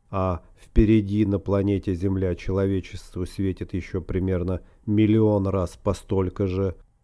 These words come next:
то выходит, что на данном этапе эволюции сознание прошло лишь около одной десятитысячной процента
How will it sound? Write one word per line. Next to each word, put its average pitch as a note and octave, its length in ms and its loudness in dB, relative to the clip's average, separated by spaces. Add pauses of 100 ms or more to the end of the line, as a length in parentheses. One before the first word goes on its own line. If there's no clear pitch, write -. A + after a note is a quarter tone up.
(160)
то G2 120 -2
выходит, G#2 500 2
что G2 300 -2
на F#2+ 180 0
данном G#2+ 480 2
этапе G2+ 420 0
эволюции G2 840 0 (240)
сознание G#2 640 2
прошло G#2 500 0
лишь G#2 260 2 (100)
около G#2 560 4 (180)
одной G#2 680 4
десятитысячной G2+ 1300 -2
процента G2+ 1000 0